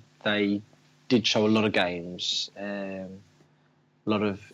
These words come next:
indie games, digital games, whatever you wanna call them nowadays. Um, they showed their predictable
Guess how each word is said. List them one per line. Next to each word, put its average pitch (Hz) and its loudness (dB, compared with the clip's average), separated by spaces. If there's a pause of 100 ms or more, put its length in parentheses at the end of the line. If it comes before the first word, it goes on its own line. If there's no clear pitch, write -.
(100)
indie 107 2
games, 101 0
digital 104 -2
games, 101 -4
whatever 101 -4
you 98 -2
wanna 95 -4
call 98 -4
them 95 -6
nowadays. 92 -8
Um, 95 -12 (500)
they - -6
showed 104 2
their 101 -2 (840)
predictable 107 2